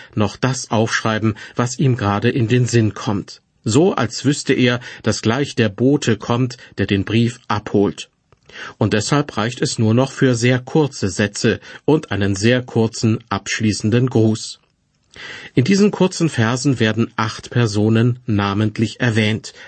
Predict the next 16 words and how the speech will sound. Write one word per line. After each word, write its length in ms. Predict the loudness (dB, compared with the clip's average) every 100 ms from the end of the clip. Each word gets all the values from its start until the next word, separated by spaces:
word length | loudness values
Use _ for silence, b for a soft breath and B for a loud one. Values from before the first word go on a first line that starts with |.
| B
die 120 | 0
entweder 400 | 0 0 0 0
grüßen 420 | 0 0 0 0
lassen 440 | 0 0 0 0 0 B B
oder 400 | 0 2 4 0 -2
die 120 | -6
Timotheus 600 | -2 0 2 0 0 -4
von 220 | 0 -2 -2
Paulus 460 | -2 0 0 0
grüßen 400 | -2 -2 0 0
soll. 380 | 2 0 0 -6 _ _ _ _ -10
Oder 320 | 0 4 4 0 B B B
über 220 | 0 0
die 240 | 0 0
er 140 | 0 2
nur 360 | 4 4 2